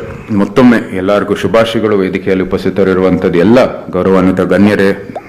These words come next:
ನಿವೃತ್ತ ನಿರ್ದೇಶಕರು ಇರ್ಬೋದು, ಈ ಸಂಸ್ಥೆಯ ಸಿಬ್ಬಂದಿಗಳು, ಐವತ್ತನೇ ವರ್ಷದ ಶುಭಾಶಯಗಳನ್ನು ಸಲ್ಲಿಸುತ್ತಾ, ನಮ್ಮ ತಾಯಿ ಚಾಮುಂಡೇಶ್ವರಿ, ಆ ತಾಯಿ ಸರಸ್ವತಿ ಬಹುಶಃ ಆ ಒಂದು ಎಲ್ಲರಿಗೂ ಒಳ್ಳೆ ಆರೋಗ್ಯ ಅಭಿವೃದ್ಧಿಯನ್ನು ದಯಪಾಲಿಸಲಿ ಎಂದು ಪ್ರಾರ್ಥನೆ ಮಾಡ್ತಾ,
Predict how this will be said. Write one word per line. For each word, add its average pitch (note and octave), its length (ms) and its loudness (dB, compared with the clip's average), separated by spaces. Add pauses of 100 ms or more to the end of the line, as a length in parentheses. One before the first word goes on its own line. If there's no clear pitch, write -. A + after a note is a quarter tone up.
ನಿವೃತ್ತ F#2+ 360 0
ನಿರ್ದೇಶಕರು G2+ 720 0
ಇರ್ಬೋದು, G#2 460 2
ಈ F2+ 160 0
ಸಂಸ್ಥೆಯ F#2+ 420 0
ಸಿಬ್ಬಂದಿಗಳು, F#2 720 2 (340)
ಐವತ್ತನೇ G2+ 680 0 (220)
ವರ್ಷದ F#2+ 340 0
ಶುಭಾಶಯಗಳನ್ನು G#2 720 0
ಸಲ್ಲಿಸುತ್ತಾ, G2 600 -2 (560)
ನಮ್ಮ F#2 240 4 (340)
ತಾಯಿ F2+ 160 2
ಚಾಮುಂಡೇಶ್ವರಿ, G#2+ 1000 0 (280)
ಆ F2 60 -4
ತಾಯಿ G2 220 0
ಸರಸ್ವತಿ G#2+ 520 0 (460)
ಬಹುಶಃ E2+ 440 -2 (400)
ಆ F#2 60 0
ಒಂದು F2 480 2
ಎಲ್ಲರಿಗೂ G2+ 420 2
ಒಳ್ಳೆ F#2 460 0
ಆರೋಗ್ಯ G2+ 400 2
ಅಭಿವೃದ್ಧಿಯನ್ನು G#2+ 600 2
ದಯಪಾಲಿಸಲಿ F#2+ 640 0
ಎಂದು F2+ 160 0
ಪ್ರಾರ್ಥನೆ G#2 400 0
ಮಾಡ್ತಾ, G#2+ 400 -2